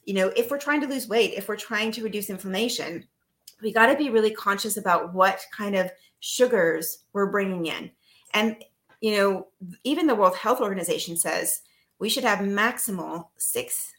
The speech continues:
to nine teaspoons of sugar on a daily basis. On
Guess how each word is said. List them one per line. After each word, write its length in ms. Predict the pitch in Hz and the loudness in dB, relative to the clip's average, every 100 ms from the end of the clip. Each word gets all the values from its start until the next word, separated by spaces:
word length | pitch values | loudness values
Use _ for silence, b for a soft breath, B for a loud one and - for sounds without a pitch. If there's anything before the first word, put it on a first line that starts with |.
| _ - | _ -6
to 80 | |
nine 500 | 226 208 202 208 240 - - | 0 0 0 -2 -8 -16 -10
teaspoons 680 | 247 - 190 170 170 - - _ _ _ - | -6 -4 -2 -2 -2 -4 -8 _ _ _ -8
of 100 | 185 | -6
sugar 560 | 180 208 196 165 170 - | -4 -4 2 2 0 -6
on 100 | 190 | -8
a 40 | 175 | 0
daily 220 | 165 165 | 0 0
basis. 380 | 120 - - - - | -2 -2 -2 -4 0
On 200 | 196 | -2